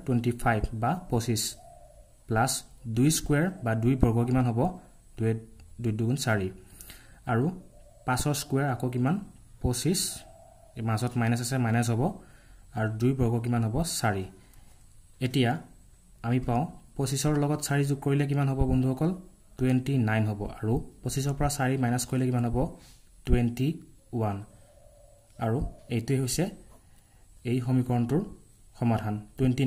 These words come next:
নাইন বাই টুৱেণ্টি ওৱান। যিহেতু টুৱেণ্টি নাইন, টুৱেণ্টি ওৱান এইটো কটা কাটি নাযায়, গতিকে এনচাৰটো হ'ব কি? টুৱেণ্টি নাইন, টুৱেণ্টি ওৱান।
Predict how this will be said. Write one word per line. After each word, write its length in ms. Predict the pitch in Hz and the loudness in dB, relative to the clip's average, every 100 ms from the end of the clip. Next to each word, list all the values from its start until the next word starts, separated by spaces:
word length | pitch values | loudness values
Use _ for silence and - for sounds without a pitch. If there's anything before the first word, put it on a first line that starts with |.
| 120 | 2
নাইন 140 | 113 110 | 2 2
বাই 140 | 117 165 - - | 0 -2 -8 -6
টুৱেণ্টি 320 | - 117 110 127 | 2 2 2 -2
ওৱান। 220 | 110 101 | -2 -4
যিহেতু 240 | 101 117 156 | -2 -2 2
টুৱেণ্টি 320 | - 151 165 | 4 4 4
নাইন, 180 | 151 151 | 4 2
টুৱেণ্টি 280 | 151 147 143 | 2 0 2
ওৱান 140 | 151 147 | 0 0
এইটো 140 | 139 139 | 0 -2
কটা 140 | 139 | -2
কাটি 180 | 143 147 | 0 0
নাযায়, 280 | 143 113 113 | 2 2 0
গতিকে 300 | 110 110 131 139 143 - - - 113 | -2 -2 -2 -2 -4 -18 -20 -10 -4
এনচাৰটো 300 | 110 127 135 131 | 0 0 0 0
হ'ব 100 | 135 127 | 0 -2
কি? 100 | 156 - - - | -6 -6 -18 0
টুৱেণ্টি 280 | 127 120 127 | 2 2 2
নাইন, 200 | 120 180 - - | 2 -2 -6 -2
টুৱেণ্টি 240 | 123 113 | -2 0
ওৱান। 200 | 113 104 | 0 -2